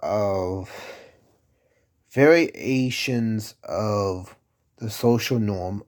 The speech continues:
of what is expected in the workforce. Japan is traditionally known for high work environments, loyalty to work overall,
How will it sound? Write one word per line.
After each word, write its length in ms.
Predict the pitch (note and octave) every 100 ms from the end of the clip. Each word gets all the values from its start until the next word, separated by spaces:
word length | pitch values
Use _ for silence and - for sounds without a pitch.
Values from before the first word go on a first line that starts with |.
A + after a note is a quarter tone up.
| -
of 360 | - G#2 G2 G2+
what 640 | E2+ - D2 D2+ - _
is 160 | - G#2+
expected 680 | G#2+ - - - - G2 - -
in 100 | -
the 100 | -
workforce. 960 | D3 - - - A3+ A#3+ D#2 - - - _ _ _ _ _ _ _ _
Japan 540 | - A2 - D3+ D#3+
is 100 | D3+
traditionally 760 | - - A#2 A#2 A2+ - A2 G2
known 720 | G2+ D3 G3 D#3+ A#2+ A2 A#2+ _ _ _ _ _ _ _ _ _ _ _ _ _ _ _ _ _
for 140 | G#2+
high 320 | G2 A#2 A#2+
work 300 | D#3+ B2 A#2
environments, 920 | A#2+ G#2+ G2 - D2+ E2+ A#2 - - - _ _ _ -
loyalty 580 | A2 A#2 C#3+ D#3 - C#3+
to 180 | - B2
work 440 | G2+ G2+ G#2+ - -
overall, 760 | G#2 F#2 F2 C3 D3+ F2+ F#2